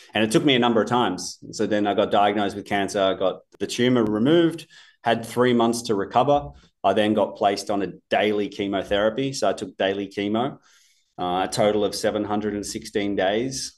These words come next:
I did have a short exception, which was when I got operated again, again when I had four operations. So daily chemo, and with that comes the nausea, the fatigue and everything. Be mindful, when I woke up out of my surgery,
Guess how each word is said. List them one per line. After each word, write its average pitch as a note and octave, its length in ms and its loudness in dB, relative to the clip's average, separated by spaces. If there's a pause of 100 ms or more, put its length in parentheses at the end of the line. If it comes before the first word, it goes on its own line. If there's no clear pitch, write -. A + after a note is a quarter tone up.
I F#2 120 -6
did G2+ 160 -4
have G#2 180 0
a G2+ 80 0
short G#2+ 420 -2
exception, A#2+ 760 -6
which G2+ 260 -6
was F#2+ 240 -4
when G2 200 -2
I F#2 100 0
got F#2 180 -2
operated G#2 500 0
again, A2 400 -4
again A2+ 320 -2
when G#2+ 120 -2
I F2+ 40 -4
had G2 220 -6
four G2 300 -4
operations. A2+ 720 -4 (480)
So G2+ 560 2 (120)
daily A2+ 360 2
chemo, A2 720 0 (260)
and G#2 220 0
with A2 280 -2
that A2 260 2
comes A2 500 0
the G2+ 120 -4
nausea, G2+ 680 0
the G2 120 -4
fatigue G2+ 560 -2
and F#2+ 80 -2
everything. G2+ 580 -4
Be A#2+ 140 0
mindful, A2 420 2
when G2 140 -2
I F#2+ 40 0
woke G2 300 -2
up F#2+ 160 -2
out G2 100 2
of G2+ 60 -4
my F#2+ 100 -4
surgery, G2+ 640 -2